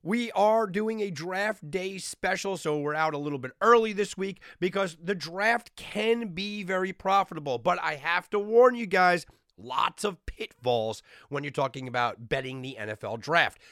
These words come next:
Betting the N F L draft has really taken on a life of its own. It's really gotten to a point where when you start to talk about the N F L draft, you forget that it's relatively new, being this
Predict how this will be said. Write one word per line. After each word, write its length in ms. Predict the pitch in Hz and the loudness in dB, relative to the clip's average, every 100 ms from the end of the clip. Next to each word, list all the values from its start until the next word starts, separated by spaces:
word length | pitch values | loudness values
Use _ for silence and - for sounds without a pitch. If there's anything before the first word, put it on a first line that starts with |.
| - - | -20 -18
Betting 460 | 120 160 175 208 | -4 -2 -2 -4
the 120 | 202 | -6
N 100 | 190 | -8
F 100 | 190 | -6
L 140 | 190 180 | -6 -6
draft 380 | 147 165 175 160 | -4 -4 -4 -8
has 140 | 135 | -10
really 280 | 147 180 202 | -6 -8 -8
taken 340 | - 185 175 | -10 -8 -6
on 140 | 170 170 | -4 -4
a 80 | |
life 300 | 135 139 156 | -4 -6 -6
of 120 | 160 147 | -8 -8
its 160 | 151 - | -12 -6
own. 260 | 143 151 151 | -4 -4 -6
It's 160 | 120 120 | -12 -14
really 400 | 120 190 247 196 | -8 -6 -6 -6
gotten 340 | 175 - 143 | -6 -6 -12
to 160 | - 131 | -8 -8
a 60 | |
point 460 | 98 - 185 165 113 - - _ | -10 -6 -4 -4 -8 -18 -20 _
where 340 | 156 165 151 131 _ _ | 0 2 2 -2 _ _
when 160 | 180 | -4
you 100 | 202 | -4
start 380 | 185 - 294 480 | -6 0 2 2
to 180 | 180 131 - | -4 -8 -10
talk 220 | 151 185 | -4 -4
about 140 | 170 131 | -4 -8
the 140 | 151 | -8
N 100 | 156 | -6
F 100 | 131 | -4
L 120 | 135 | -4
draft, 380 | 104 139 170 - _ _ _ _ | -4 -2 -2 -2 _ _ _ _
you 280 | 165 208 190 | -2 -2 -2
forget 680 | - 202 165 117 220 247 - | -2 -2 -2 -2 -2 -2 -4
that 120 | 240 | -4
it's 180 | 226 - | -4 -10
relatively 920 | 127 180 208 240 - 220 180 190 180 | -6 -4 0 0 -2 -8 -6 -6 -6
new, 540 | 156 156 233 220 170 | -8 -4 -4 -2 -4
being 420 | 147 175 185 180 139 | -8 -10 -8 -8 -8
this 320 | 156 165 - | -8 -8 -10